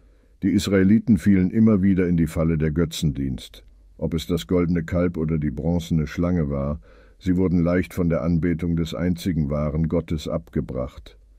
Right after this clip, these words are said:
Die potenzielle Missbrauch von Moses Körper als Objekt der Verehrung unterstreicht den Kampf und erinnert uns daran, unsere Anbetung allein auf Gott auszurichten. Zweitens ist es ein Zeugnis dafür, dass Gottes Gnade über unsere Fehler hinausreicht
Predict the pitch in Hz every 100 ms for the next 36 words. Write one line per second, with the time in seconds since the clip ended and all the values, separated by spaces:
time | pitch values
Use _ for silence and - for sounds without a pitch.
0 | - _ - 87 82 117 135 107 - 107
1 | 95 98 95 - 85 87 - 87 85 87
2 | 87 87 82 - 87 80 85 67 73 82
3 | 80 90 95 - 87 - 73 80 82 71
4 | 82 82 - - - - 85 90 82 87
5 | 85 - 85 80 82 82 92 - 82 76
6 | 71 90 95 82 85 82 80 73 76 80
7 | 82 - - - 85 92 80 80 76 90
8 | 82 82 87 82 67 80 80 82 82 -
9 | 80 - 85 85 - 71 - - 67 67
10 | - - 65 60 - - - - - 104
11 | 104 107 107 110 - - 101 - 90 82
12 | 80 95 95 90 87 - 87 85 - 92
13 | 82 78 - 87 85 - 87 85 80 78
14 | 80 69 78 80 85 80 73 - 85 78
15 | 76 71 73 76 80 - 69 76 78 -